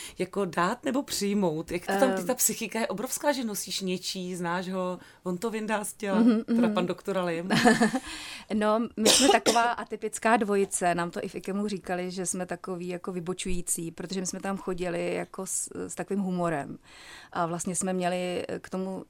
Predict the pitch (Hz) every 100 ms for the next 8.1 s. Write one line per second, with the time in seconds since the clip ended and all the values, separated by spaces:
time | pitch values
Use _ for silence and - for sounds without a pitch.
0 | - - - - 110 113 - - 208 202
1 | 240 233 - 226 190 196 208 196 202 202
2 | 202 - 190 - _ 190 214 214 202 -
3 | 175 - 165 143 - _ - 175 165 180
4 | 175 175 - - 180 175 170 175 175 165
5 | 156 147 - - - - - - - 180
6 | 175 170 - 190 190 190 196 - 196 196
7 | 196 190 214 202 185 247 214 175 156 147
8 | -